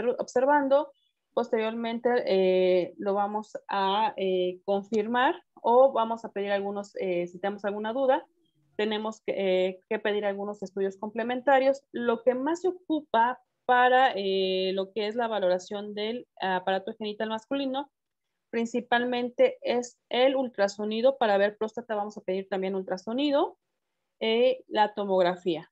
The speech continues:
La, el ultrasonido es lo que más se pide porque es lo más barato, lo podemos encontrar en, eh, la mayoría de las instituciones de salud. Y, este, si, eh, es posible, entonces también podemos pedir una,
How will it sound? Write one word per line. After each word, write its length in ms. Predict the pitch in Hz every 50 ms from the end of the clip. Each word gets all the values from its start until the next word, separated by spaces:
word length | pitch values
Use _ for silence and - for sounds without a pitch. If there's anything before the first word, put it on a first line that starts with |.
| _
La, 200 | - 196 214 202 -
el 100 | - 226
ultrasonido 420 | 240 233 220 220 - 240 240 233 254
es 80 | 254
lo 60 | 254
que 80 | 247 208
más 180 | 196 208 208 -
se 100 | 247 254
pide 240 | 247 254 247 262
porque 240 | 269 - 214 - 202
es 40 | 208
lo 80 | 196 196
más 240 | 202 190 196 196
barato, 380 | 208 214 226 240 240 240 240 254
lo 140 | 240 208 208
podemos 340 | - 185 190 190 196 190 -
encontrar 500 | 196 185 185 185 185 196 196 196 190 - -
en, 360 | - 208 220 233 247 254 - -
eh, 420 | 185 190 190 190 185 185 185 185 185
la 120 | 185 190
mayoría 400 | 190 190 185 185 190 190 196 196
de 60 | 202
las 180 | 202 202 196 -
instituciones 580 | 190 185 185 175 - 180 180 - 190 190 196 190
de 100 | 202 208
salud. 380 | - 240 247 262 302 359 359 359 _ _ _ _ _ _ _ _ _ _ _ _ _ _ _ _
Y, 340 | - 247 254 277 294 302 - -
este, 680 | 208 214 202 202 202 196 - - - _ - 208 196
si, 480 | 196 - - 220 233 247 254 269 269 - -
eh, 340 | - 190 190 185 185 185 185
es 140 | 190 -
posible, 480 | _ - 277 269 - 311 285 277 269 269
entonces 640 | 269 247 - 214 214 214 - 226 226 240 233 - _ _ _ _ -
también 320 | - 196 196 202 196 196
podemos 400 | 196 208 196 196 190 196 196 196
pedir 420 | _ - 180 175 196 220 240 240 -
una, 460 | - 208 208 214 214 214 226 247 240